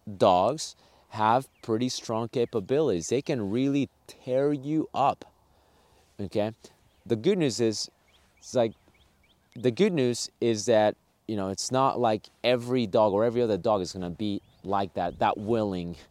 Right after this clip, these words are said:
to do that. Um, but it is a risk, okay? Every time you decide, "I'm gonna work with dogs in any fashion," you put yourself at risk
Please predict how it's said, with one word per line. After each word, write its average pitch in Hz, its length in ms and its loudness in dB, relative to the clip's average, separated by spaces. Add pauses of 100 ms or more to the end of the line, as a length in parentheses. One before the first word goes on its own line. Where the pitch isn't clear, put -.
(360)
to 123 140 -2
do 110 260 0
that. 85 420 -4 (600)
Um, 95 420 0 (140)
but 104 280 6 (140)
it 110 140 0
is 123 180 2
a 113 100 2
risk, 95 540 -4 (160)
okay? 92 300 -6 (680)
Every 127 640 2 (140)
time 107 440 -2
you 98 260 -4
decide, 104 680 0 (100)
"I'm 104 200 -6
gonna 120 160 -4
work 101 320 -4
with 104 180 -4
dogs 85 640 0
in 92 120 -10
any 107 200 -6
fashion," 110 720 -4 (580)
you 123 420 0 (120)
put 113 180 0
yourself 117 880 -2 (680)
at 101 200 2
risk 107 600 0